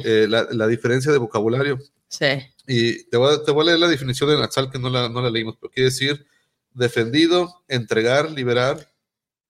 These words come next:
Speaker 2: Ujú.
Speaker 1: entregado, reservado, rescatado, sal-, salvado.
Speaker 2: Ajá.
Speaker 1: Y también, también sale a-, arrebatado y perdonado. Esa es la defi-, la de-, las dos definiciones que tenemos de,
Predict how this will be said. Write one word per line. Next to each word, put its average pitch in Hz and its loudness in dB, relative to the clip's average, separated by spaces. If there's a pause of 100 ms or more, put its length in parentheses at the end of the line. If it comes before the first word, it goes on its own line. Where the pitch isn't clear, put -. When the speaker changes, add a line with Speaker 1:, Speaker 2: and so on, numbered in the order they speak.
(120)
Speaker 2:
Ujú. 180 -2
Speaker 1:
entregado, 135 0 (1800)
reservado, 123 0 (800)
rescatado, 117 -2
sal-, 117 -2
salvado. 135 0 (420)
Speaker 2:
Ajá. 175 -4 (200)
Speaker 1:
Y 110 -4
también, 113 -4 (180)
también 104 -4
sale 107 2
a-, 101 0
arrebatado 127 -2 (100)
y 117 -4
perdonado. 117 0 (840)
Esa 120 -4
es - -4
la 120 0
defi-, 104 -6
la 107 -2
de-, 107 -6
las 107 0
dos 120 2
definiciones 131 -4
que - -8
tenemos 113 -6
de, 95 0